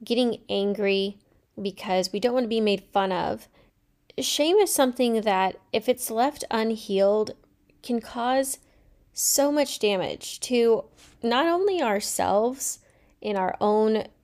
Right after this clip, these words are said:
emotional, physical, spiritual well-being, but also in our marriage and in the unity that we're supposed to have with our husbands. It can really cause a divide. So quickly, I want to clear up that shame is,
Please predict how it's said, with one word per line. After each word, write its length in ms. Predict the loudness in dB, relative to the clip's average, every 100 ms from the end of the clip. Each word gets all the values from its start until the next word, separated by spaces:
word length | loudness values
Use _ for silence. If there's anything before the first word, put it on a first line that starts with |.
| -4
emotional, 720 | 0 4 2 0 -2 0 0
physical, 560 | -2 -4 -4 -2 0 0
spiritual 440 | 0 -4 -2 0
well-being, 580 | 2 0 0 -2 -2 -4 -8 -20 _ _ 2
but 120 | 6
also 340 | 6 4 2 4
in 160 | 4
our 360 | 4 2 0 -4
marriage 480 | -2 0 2 0 -2
and 120 | -2
in 200 | -2 -2
the 160 | -2 -4
unity 560 | -2 0 0 0 -2
that 160 | -2 -2
we're 80 | -4
supposed 260 | -4 -4
to 60 | -4
have 200 | -4 -4
with 120 | -2
our 100 | -2
husbands. 560 | -4 -6 -4 -4 -4 -6
It 160 | -8
can 180 | -6 -4
really 240 | -2 -4 -8
cause 400 | -6 -2 -2 -2
a 80 |
divide. 600 | -4 -4 -4 -2 -4 -6 -14 _ _ _ _
So 160 | 0 0
quickly, 320 | 0 -6 -2
I 40 | 0
want 160 | 0
to 40 | 0
clear 400 | -4 -2 2 4
up 260 | 2 0
that 180 | -4 -4
shame 340 | -2 -2 -2 -2
is, 240 | -2